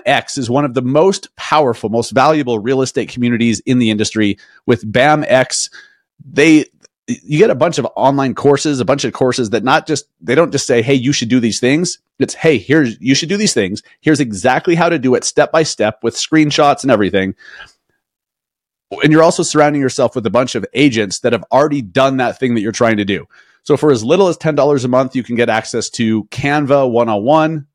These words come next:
from Coffee and Contracts, objection handling from Tom Toole. That's a great one, by the way. Creating green screen videos, and the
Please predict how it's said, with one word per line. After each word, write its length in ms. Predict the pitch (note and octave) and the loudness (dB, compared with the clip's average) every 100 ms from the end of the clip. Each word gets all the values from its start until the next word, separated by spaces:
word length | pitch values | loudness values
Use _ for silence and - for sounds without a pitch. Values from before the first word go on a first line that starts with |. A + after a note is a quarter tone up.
| _ | _
from 220 | A#2+ G#2+ | -6 0
Coffee 320 | B2 A2+ A2+ | 2 2 0
and 80 | G2 | -2
Contracts, 560 | C#3 C#3+ C#3+ C3+ C3 - | 0 0 2 2 0 -4
objection 540 | A2+ G2+ F2 C3 - B2 | -6 -4 0 0 -2 -4
handling 460 | C3 C3 A#2+ A#2+ | -2 2 0 0
from 140 | A2+ G2+ | -4 -4
Tom 240 | G2 F#2+ | -2 -2
Toole. 380 | - D3 D#3 - - | 2 4 4 0 -4
That's 140 | - - | -2 -2
a 60 | |
great 300 | F2 G2 A2+ | -2 0 0
one, 140 | E2 F#2+ | 0 0
by 100 | F#2+ | 0
the 100 | F#2+ | 2
way. 160 | G#2 A#2 _ _ _ _ _ | 0 -2 _ _ _ _ _
Creating 420 | - C3 D3+ D3 A2+ | 0 4 4 2 0
green 260 | G#2+ D3 | 0 0
screen 280 | C#3 D3 C3+ | 0 -2 0
videos, 520 | C3 C3+ C#3 C3+ B2+ _ - - - | 0 2 2 2 -2 _ -20 -18 -4
and 180 | C3 B2+ | -2 2
the 180 | B2+ | 0